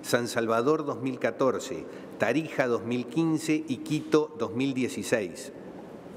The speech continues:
Artículo tercero, recordar lo dispuesto en la cumbre de la Unidad de Riviera Maya,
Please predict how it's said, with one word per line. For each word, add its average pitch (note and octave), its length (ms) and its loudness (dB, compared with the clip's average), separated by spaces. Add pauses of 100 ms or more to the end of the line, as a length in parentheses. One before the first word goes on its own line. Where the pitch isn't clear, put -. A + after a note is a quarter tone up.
(580)
Artículo C#3+ 500 6
tercero, A#2+ 500 4
recordar C3+ 600 2
lo D#3+ 100 2
dispuesto F3 480 -2
en D3+ 80 2
la C3+ 80 2
cumbre D#3 380 2
de C3 100 4
la B2 80 4
Unidad A#2+ 400 0
de D3 140 -6
Riviera B2+ 420 0
Maya, A#2+ 460 -2